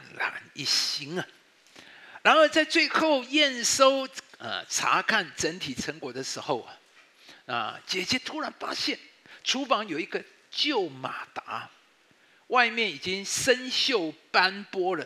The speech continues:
显得很碍眼，也不美观。于是姐姐就说啊：“我去跟师傅借一些油漆啊，我们自己来把它刷一下，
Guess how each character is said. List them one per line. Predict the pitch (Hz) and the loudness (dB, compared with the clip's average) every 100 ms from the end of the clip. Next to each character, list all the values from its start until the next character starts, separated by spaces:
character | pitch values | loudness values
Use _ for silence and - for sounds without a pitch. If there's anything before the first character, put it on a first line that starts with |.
| - | -10
显 | - - 127 | -6 -4 -2
得 | 131 | -4
很 | 135 120 101 - | -4 -6 -12 -4
碍 | - 233 | 2 2
眼， | 165 147 120 110 - | 0 -4 -4 -6 -8
也 | 117 | -8
不 | - 151 | -4 -4
美 | 131 101 - | -6 -12 -14
观。 | - 120 127 123 _ _ - - - - - - - - - | -8 -6 -6 -14 _ _ -20 -18 -18 -20 -20 -20 -20 -20 -8
于 | 311 | -2
是 | - 370 285 | 2 0 -2
姐 | - 170 | -4 -4
姐 | 165 185 | -2 -4
就 | 220 | -4
说 | 190 208 208 175 | -2 0 2 2
啊 | - | 0
：“我 | - | -4
去 | 240 | -4
跟 | 233 240 247 247 | -4 -4 -8 -4
师 | - - 233 | -2 -2 -2
傅 | 214 | -6
借 | 156 214 | -2 -2
一 | 185 | -2
些 | 180 175 | 0 -2
油 | 156 123 | -2 -4
漆 | 180 - 180 | 0 2 2
啊， | 151 | -2
我 | 143 | -4
们 | |
自 | 170 214 | -10 -10
己 | - | -8
来 | - 104 | -8 -8
把 | - 131 | -8 -6
它 | |
刷 | 151 - 202 196 | -4 -4 -2 -2
一 | |
下， | 196 - | -2 -6